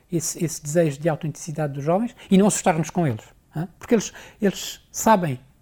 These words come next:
o que querem. Não podemos nunca forçar nada e forçar a consciência de ninguém. Agora podemos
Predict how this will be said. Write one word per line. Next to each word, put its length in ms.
o 60
que 140
querem. 340
Não 160
podemos 520
nunca 600
forçar 440
nada 260
e 60
forçar 260
a 40
consciência 560
de 80
ninguém. 380
Agora 240
podemos 640